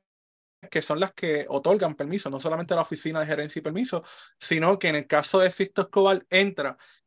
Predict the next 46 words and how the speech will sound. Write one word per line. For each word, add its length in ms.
el 180
Instituto 480
de 120
Cultura, 540
entra 420
Chipo, 500
¿verdad? 340
Eh, 580
y 200
entran, 380
¿verdad?, 280
una 160
serie 300
de 60
agencias 580
como 220
el 40
Departamento 560
de 80
Recursos 320
Naturales 580
que 120
también 340
tienen 340
injerencia, 640
no 100
solamente 440
el 80
municipio. 600
Eh, 320
y 100
muchas 360
veces 320
estas 280
agencias, 520
¿verdad?, 320
por 120
la, 280
por 180
la 60
experiencia 480
que 100
quizás 300
ya 160
uno 460
tiene, 400